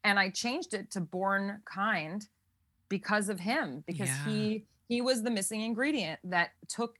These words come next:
Speaker 1: the project from an outline to being fully fleshed. And I think that's why the work is reaching people and why it's emotional and vulnerable, because he is, he is, uh, an artist in the world. He's really talented. He works in lots of different types of mediums,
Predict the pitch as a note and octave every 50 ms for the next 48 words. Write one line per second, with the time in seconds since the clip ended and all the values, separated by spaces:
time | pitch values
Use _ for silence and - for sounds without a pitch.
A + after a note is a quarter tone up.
0 | _ _ - A3+ G3+ - - A3 G3 G3+ G#3 G#3 G3+ F#3 F#3 - - - - F#3
1 | F3+ F3+ F3+ F3+ F3+ F3 - _ _ _ _ _ _ _ _ _ _ _ _ _
2 | - - F#3 F#3 G#3+ D#4 D#4 - - G3+ G3 G3 F#3 F#3 F#3 F#3+ - _ _ -
3 | - - G3 E3+ - G3+ G3+ G#3 G3+ G3+ G3+ G3 G3 G3+ - G#3 G3 G3 G3+ -
4 | - B3+ C4+ B3+ - - - G3+ F#3+ F3 - - B3 B3 G#3+ A#3+ A3+ A3+ - -
5 | F#3+ F#3 G3 F#3+ F#3+ G3+ G#3+ G#3+ G#3+ G#3+ G3 F3+ F#3 F3 F3 G3 G3 G3 - -
6 | G3 F3 D3+ D3+ D3+ F3+ G3+ G3+ F#3+ - A#3+ A3+ G#3 G3 G3+ - - F3+ E3+ E3+
7 | E3 E3 D#3+ D#3+ E3 E3 E3+ - - - - F3 E3+ E3+ G3 F#3+ - G3+ G3 F3
8 | F3 E3+ E3 D#3+ E3+ A#3 C#4 D#4+ D#4 C4+ A3 F#3+ F#3 F3 E3+ F3+ F3+ F#3+ E3+ -
9 | - A#3 B3+ B3 A3 - - - - - - - - - C4+ C4+ C4+ C4 A3+ G3
10 | - _ _ _ _ _ _ - - F#3 F3+ E3+ E3+ E3 E3+ F3 F3 F#3 G3 G#3+
11 | A3+ G#3+ - G#3+ F#3+ F3 D#3 D#3 D#3+ D#3+ E3+ F3+ G3+ G3+ G3 F3+ D#3 F3+ D#3 D3+
12 | D3+ E3 D#3+ E3 D#3 - D#3+ D#3 D#3+ F3 F3 D#3+ F3 D#3+ E3+ D#3+ D3+ D#3+ D#3+ -
13 | - E3 D#3 D3 D3 D3 F3+ D3+ E3+ - E3+ E3 D3+ D#3+ F3 E3+ - D#3 D#3 D#3+
14 | E3 F#3+ A3+ A#3+ C4 D4 C#4+ -